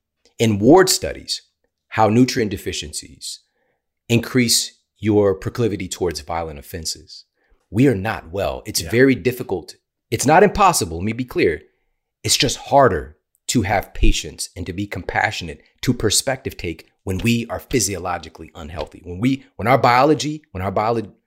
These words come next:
Speaker 1: biological needs are not met and we're disrupted and we're sick, it's just harder to do those things. It's not that we can't, it just makes it harder.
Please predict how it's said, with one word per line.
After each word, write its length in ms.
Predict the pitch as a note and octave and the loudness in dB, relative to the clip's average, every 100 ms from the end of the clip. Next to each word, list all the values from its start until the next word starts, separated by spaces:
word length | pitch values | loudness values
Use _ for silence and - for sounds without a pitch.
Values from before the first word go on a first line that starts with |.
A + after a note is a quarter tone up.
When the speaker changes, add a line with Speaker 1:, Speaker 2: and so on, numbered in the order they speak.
| _ - | _ -2
Speaker 1:
biological 420 | G#2 A#2 G#2 F2+ | 2 0 -2 -8
needs 320 | F#2+ G#2+ G2 | -6 -6 -8
are 120 | F2+ | -10
not 220 | F2 F2+ | -12 -12
met 180 | E2+ F#2+ | -12 -12
and 100 | E2+ | -10
we're 80 | F#2 | -10
disrupted 600 | F2+ - G2+ A2 B2 A#2+ F#2 | -6 -6 -6 -8 -10 -12 -10
and 100 | F2 | -4
we're 100 | A#2 | 0
sick, 520 | - C#3+ A#3+ - _ _ _ _ _ _ - | 2 2 -2 -4 _ _ _ _ _ _ -6
it's 140 | - | -2
just 220 | E3 - | -2 -4
harder 600 | - - G2 C#3+ E2 - _ _ | -10 -14 -6 -6 -8 -16 _ _
to 80 | G2 | -6
do 140 | E2+ E2 | -6 -8
those 240 | C#2+ - | -10 -10
things. 240 | - - F2 | -12 -14 -10
It's 80 | |
not 160 | G#2 B2+ | -8 -4
that 100 | D#3 | -4
we 80 | E3+ | -4
can't, 340 | - G#3 F#2+ | -6 -8 -8
it 120 | F#2 - | -10 -14
just 200 | F2+ F#2+ | -12 -8
makes 180 | F#2 - | -8 -8
it 80 | |
harder. 380 | F2+ F2+ D#2 - | -6 -6 -6 -14